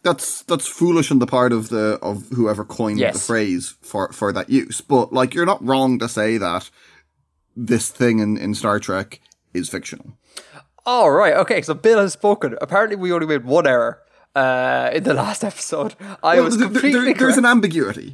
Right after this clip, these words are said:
Speaker 1: There's an ambiguity.
Speaker 2: <laughs> Yeah, no, no, for sure, for sure. Um, but, uh, yeah, but anyway, dilithium, uh, exists both in Star Trek and I R L. In Star Trek, it's this wonderful substance that creates F T L travel,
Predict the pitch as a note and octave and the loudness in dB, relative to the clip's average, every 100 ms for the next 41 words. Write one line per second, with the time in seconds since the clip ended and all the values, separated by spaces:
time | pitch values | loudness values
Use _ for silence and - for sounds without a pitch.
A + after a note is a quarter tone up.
0 | - F#3+ E3+ D#3 C3+ A2+ - - - A#3 | -2 0 2 2 2 0 -10 -16 -14 -14
1 | - G3 C#3 D3+ C#3 D#3+ C#3 C3 C3+ - | -12 -6 0 2 2 4 2 2 -4 -4
2 | B2+ C3 C3 - - - D#3 - B2+ B2 | -8 -10 -10 -12 -14 -20 -16 -8 -4 -2
3 | A#2+ A#2 A#2 A2+ - C#3 _ _ C#3 C3 | -4 -6 -14 -20 -20 -20 _ _ -2 2
4 | C3 C3 C#3+ B2 A#2+ A#2 A#2 - E3+ B2+ | 2 0 -2 0 -2 -4 -8 -4 -2 -2
5 | C3+ D3+ E3+ E3+ C3+ C#3 F3+ E3+ D#3+ C#3 | -2 0 0 2 0 0 2 2 0 -2
6 | C#3 B2+ - _ - C#3+ B2+ C3+ C3+ C#3+ | -4 -6 -14 _ -2 0 0 -2 -6 -8
7 | - - C#3 C3+ G#3+ C3 B2+ C3 B2 - | -8 -6 -4 -2 -4 -6 -6 -6 -10 -8
8 | C3+ C3 A#2+ B2+ B2 B2+ C3+ B2+ - - | -8 -6 -4 -4 -2 0 0 -2 -6 -14
9 | C#3 C3 D3+ C3+ C3 C3+ C3 C#3+ - C3+ | -10 -4 0 0 0 -2 -4 -12 -10 -8
10 | C3 - B2 C3+ C3+ C3+ C3 A2+ B2+ G#2+ | -8 -10 -4 -2 -2 -4 -8 -2 -4 -4
11 | - A#2+ A#2+ B2 C3 B2+ B2 - B2+ - | -10 -8 -10 -6 -4 -4 -6 -8 -10 -8
12 | C3 B2 A#2 E3+ E3 D#3+ | -6 -6 -2 -2 -2 -4